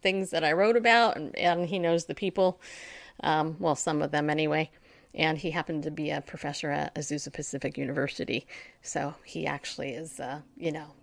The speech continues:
grading me on my writing. I'm pretty sure of it. But that book is almost done. Um, and it will be available in Kindle format. It will be a paperback as well. Um, and I probably will also record it in audio format as well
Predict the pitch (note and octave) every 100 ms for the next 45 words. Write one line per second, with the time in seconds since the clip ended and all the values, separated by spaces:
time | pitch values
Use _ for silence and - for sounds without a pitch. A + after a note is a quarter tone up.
0 | _ _ - F#3+ F3 D#3 E3 D3 C#3+ -
1 | - - - - - - - - - -
2 | - - - _ _ - _ _ - E3+
3 | C#3+ G#3+ B3 C#4 C#4+ B3 - G#3 A#3 C4
4 | - F3+ D#3 F#3 F3+ - - - - -
5 | D#3+ D#3 E3 F3 E3 - - E3+ E3+ -
6 | G3 G3 G3 G3 F#3+ F#3+ F#3+ F#3+ F#3 F3+
7 | G#3+ G#3 G#3 - F#3 F#3 F#3 F3+ - D3+
8 | D3+ E3 D#3+ D#3+ - E3+ F3 E3+ D#3 D#3+
9 | D#3+ D3 E3+ E3+ E3+ E3 - - - _
10 | - D#3+ D#3 D#3 D#3 - D#3+ D#3 D3+ -
11 | D#3+ - B3 C4+ A3+ A#3 G#3+ F#3 - F3+
12 | - F3+ E3 D#3 E3 D#3 D3+ D#3 C#3+ D#3
13 | D#3+ D#3 - D3+ D3+ C#3+ C#3+ D#3+ - C#3+
14 | D3+